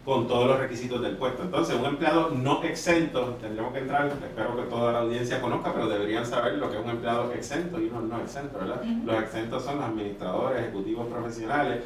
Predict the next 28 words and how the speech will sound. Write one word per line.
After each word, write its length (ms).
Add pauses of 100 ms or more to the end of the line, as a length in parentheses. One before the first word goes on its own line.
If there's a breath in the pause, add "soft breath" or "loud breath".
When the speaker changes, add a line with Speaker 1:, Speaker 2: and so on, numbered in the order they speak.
(160 loud breath)
Speaker 1:
y 80
ciertos 400
otros 300
empleados 300
que 80
están 220
en 80
las 160
definiciones 520
de 80
los 120
reglamentos 540
aplicables. 400 (480 loud breath)
Eh, 200
y 120
hay 100
que 140
cumplir 340
con 140
esas 200
definiciones, 540
¿verdad? 220
Para 200
lo, 280
para 200
ser 120
un 200
profesional 920